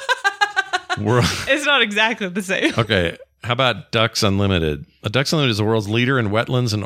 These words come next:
Speaker 2: waterfowl
Speaker 1: Mm-hmm.
Speaker 2: conservation. Okay.
Speaker 1: So
Speaker 2: So
Speaker 1: conservation
Speaker 2: our
Speaker 1: people.
Speaker 2: core values, waterfowl and wetlands, ethics, re-, uh, science-based decisions, waterfowling, eating everything we kill. Just kidding.
Speaker 1: Let's,
Speaker 2: Sorry,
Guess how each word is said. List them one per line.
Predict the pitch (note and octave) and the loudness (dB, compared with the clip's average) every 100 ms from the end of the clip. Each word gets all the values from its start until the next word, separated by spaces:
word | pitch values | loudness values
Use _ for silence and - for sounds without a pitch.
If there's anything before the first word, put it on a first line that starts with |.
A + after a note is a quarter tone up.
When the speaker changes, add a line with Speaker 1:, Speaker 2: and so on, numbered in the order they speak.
| F#2+ | -4
Speaker 2:
waterfowl | F#2 G#2+ A#2 - A2+ | -2 0 0 0 -2
Speaker 1:
Mm-hmm. | C4 E4 A2+ G#2+ G2 | 0 0 2 2 2
Speaker 2:
conservation. | G#2+ G2+ G2 F#2 E2+ C#2+ | 0 0 2 2 0 -2
Okay. | C3+ C#3 G#2+ C3+ D3+ | -2 0 0 -4 -8
Speaker 1:
So | - | -4
Speaker 2:
So | A#3 | 0
Speaker 1:
conservation | C#4 C4 C#4+ D#4 - F#3 F#3+ - - _ - | 0 0 0 0 0 -2 -4 -6 -18 _ -2
Speaker 2:
our | D3 D#3+ | 0 2
Speaker 1:
people. | E3+ F#3+ | 2 2
Speaker 2:
core | F#3 | 4
values, | D#3 C#3+ C3 F2 C2 - - - - | 4 4 4 2 0 -4 -8 -18 -6
waterfowl | F#2+ B2+ D#3+ A2 D2+ C#2 | 0 4 4 2 -2 -2
and | G#2 | -2
wetlands, | A#2 C#3 A#2 F2+ D#2 - - _ - | 0 0 0 0 -2 -8 -14 _ -2
ethics, | A#2+ G#2+ F#2+ C2 - - - _ _ _ - | -2 0 -2 -4 -6 -8 -10 _ _ _ -6
re-, | F#2+ C#3+ - | 0 0 0
uh, | - F2+ | -2 0
science-based | - D#3+ D#3+ - E2+ F2+ - | 0 0 0 -2 -4 -4 -4
decisions, | A2 - C#3+ A2 C#2 - - _ _ _ - | -2 -2 -2 -4 -4 -6 -8 _ _ _ -4
waterfowling, | F#2+ G2+ G#2+ G#2 G2 D2+ B1 A#1 - _ _ _ | 0 2 2 0 0 -2 -6 -12 -20 _ _ _
eating | A#2+ D3+ G#2+ F2 | -2 0 0 -2
everything | F2 G#2+ - A2+ | -2 -2 0 0
we | A#2+ A#2+ - _ _ - - - | 2 0 -4 _ _ -18 -12 -2
kill. | D#3+ D3 G2 C2 | 2 4 2 -2
Just | - - | -4 -4
kidding. | - - - | -6 -10 -8
Speaker 1:
Let's, | - C4+ - | -2 0 0
Speaker 2:
Sorry, | E4 D#4 C#4+ B3+ | 2 4 4 2